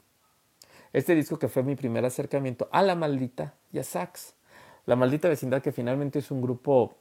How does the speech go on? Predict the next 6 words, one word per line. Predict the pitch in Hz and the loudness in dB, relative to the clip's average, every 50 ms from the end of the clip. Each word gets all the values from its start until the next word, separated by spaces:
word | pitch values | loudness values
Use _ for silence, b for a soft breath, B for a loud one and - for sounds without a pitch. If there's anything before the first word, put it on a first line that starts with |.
| _ _ _ _ - | _ _ _ _ -4
de | 127 120 107 | -2 0 0
rock, | 104 110 113 113 - - - _ _ _ _ _ _ _ _ _ _ _ _ _ - | 2 4 4 4 4 4 0 _ _ _ _ _ _ _ _ _ _ _ _ _ -4
de | 120 95 | -4 -4
punk, | - - - 117 113 113 131 156 165 156 - - _ _ _ _ _ _ _ | -2 4 6 8 8 8 6 4 -4 -8 -12 -20 _ _ _ _ _ _ _
de | - 107 104 101 98 | -4 -4 -2 -2 -4
ska, | - - _ - 123 110 113 139 180 196 | -6 -10 _ 0 0 0 0 -2 -6 -8